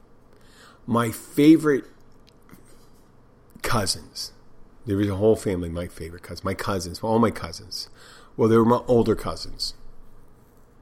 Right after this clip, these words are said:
And their father,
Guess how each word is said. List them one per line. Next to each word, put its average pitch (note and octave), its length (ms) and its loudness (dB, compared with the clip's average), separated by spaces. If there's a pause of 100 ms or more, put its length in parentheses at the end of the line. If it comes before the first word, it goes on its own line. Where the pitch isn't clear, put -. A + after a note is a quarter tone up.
(840)
And G2+ 520 -2 (600)
their A#2 480 4
father, F#2 800 -2